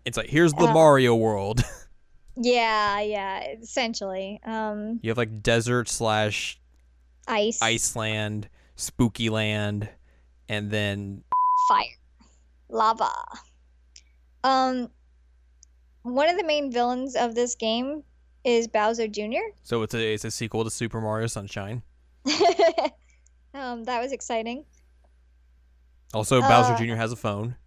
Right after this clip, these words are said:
Speaker 2: He does, and daddy issues.
Speaker 1: <laughs> He, he literally says that.
Speaker 2: He literally says he has daddy issues.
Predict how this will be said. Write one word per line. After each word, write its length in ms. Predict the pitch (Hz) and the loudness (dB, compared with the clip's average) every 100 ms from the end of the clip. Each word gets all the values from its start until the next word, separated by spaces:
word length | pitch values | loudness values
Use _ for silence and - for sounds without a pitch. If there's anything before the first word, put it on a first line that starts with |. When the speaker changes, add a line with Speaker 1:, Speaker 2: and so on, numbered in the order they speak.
| _ _ _ _ _ _ - | _ _ _ _ _ _ -12
Speaker 2:
He 100 | - | -4
does, 440 | 294 330 330 240 - | 0 2 2 -2 -12
and 360 | - 254 247 240 | -12 -8 -8 -6
daddy 360 | 254 320 320 226 | -4 -4 -4 -8
issues. 420 | - 190 202 - | -8 -12 -12 -16
Speaker 1:
<laughs> 300 | _ _ _ | _ _ _
He, 260 | - - 151 | -16 -10 0
he 180 | 165 185 | 6 10
literally 460 | 190 202 220 214 | 12 10 10 6
says 300 | - 226 214 | 6 2 2
that. 460 | 175 170 - - - - - - - - | 2 0 0 -8 -16 -16 -20 -20 -20 -6
Speaker 2:
He 220 | 339 320 | -2 -2
literally 520 | 294 285 302 320 302 | 0 2 4 4 4
says 220 | 302 294 | 2 0
he 120 | 359 294 | 2 0
has 120 | 285 | 2
daddy 360 | 277 277 269 233 | 0 -2 -2 -4
issues. 560 | 240 220 208 220 - | -6 -10 -12 -14 -18